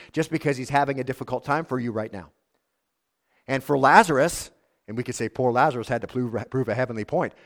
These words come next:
I mean, it wasn't even, it didn't have anything to do with his own, eh, the Lord chastening for wickedness. It had nothing to do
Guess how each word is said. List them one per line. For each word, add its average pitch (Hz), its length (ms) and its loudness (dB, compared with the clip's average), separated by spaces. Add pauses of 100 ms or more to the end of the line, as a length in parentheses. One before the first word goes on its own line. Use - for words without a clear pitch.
(140)
I 113 40 -14
mean, 127 120 -4
it 123 60 -2
wasn't 165 260 4
even, 143 240 -2
it 127 100 -10
didn't 131 180 -4
have 131 120 0
anything 156 220 -4
to 131 60 -8
do 156 120 2
with 139 220 -2 (160)
his 131 200 -2
own, 135 380 -2 (500)
eh, 78 220 -10
the 127 100 -6
Lord 127 200 -2
chastening 151 360 -2
for 123 140 -4
wickedness. 151 560 0
It - 20 0
had 120 140 -2
nothing 127 240 -4
to 135 80 -4
do 139 280 -2